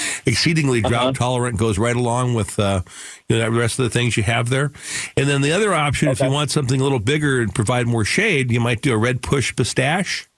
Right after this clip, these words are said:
Speaker 1: And a red push pistache can make a more significant size tree than, it'll grow faster than the olive trees do, but, and it will lose its leaves in the wintertime, which can be an advantage to,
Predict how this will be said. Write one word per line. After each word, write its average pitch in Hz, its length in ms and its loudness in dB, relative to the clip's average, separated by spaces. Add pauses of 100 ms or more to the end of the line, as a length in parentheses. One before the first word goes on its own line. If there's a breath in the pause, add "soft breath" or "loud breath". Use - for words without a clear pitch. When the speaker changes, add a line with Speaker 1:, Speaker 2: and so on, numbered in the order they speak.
(520 loud breath)
Speaker 1:
And 120 120 2
a 113 40 0
red 143 220 0
push 151 240 0
pistache 151 480 0
can 131 180 0
make 135 240 0
a 107 220 2 (400 loud breath)
more 165 240 2
significant 139 640 0
size 190 440 0
tree 107 260 0
than, 107 100 2
it'll 123 140 2
grow 170 240 2
faster 123 400 0
than 98 140 2
the 95 80 2
olive 104 240 0
trees 101 240 0
do, 98 260 0 (460 loud breath)
but, 123 180 2
and 123 140 2
it 117 80 0
will 139 180 2
lose 135 160 2
its 113 180 0
leaves 127 220 2
in 113 80 2
the 113 60 2
wintertime, 139 480 0
which 135 160 0
can 127 120 2
be 127 120 2
an 123 40 2
advantage 120 540 0
to, 113 220 0